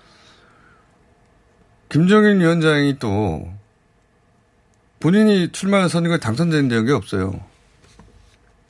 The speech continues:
비례대표만 하신 분이고 전공도 경제인데 왜 선거의 달인처럼 자꾸,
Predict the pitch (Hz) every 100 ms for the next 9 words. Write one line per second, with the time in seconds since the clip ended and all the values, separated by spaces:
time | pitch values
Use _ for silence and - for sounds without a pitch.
0 | _ _ _ 117 117 117 87 98 85 76
1 | 78 57 50 - 131 143 _ _ _ _
2 | _ _ _ _ _ _ - 107 113 110
3 | 87 92 95 98 82 73 73 120 - _
4 | _ _ 143 165 139 - - 185 196 180
5 | 147 95 - - 104 135 - 110 80 80
6 | - 73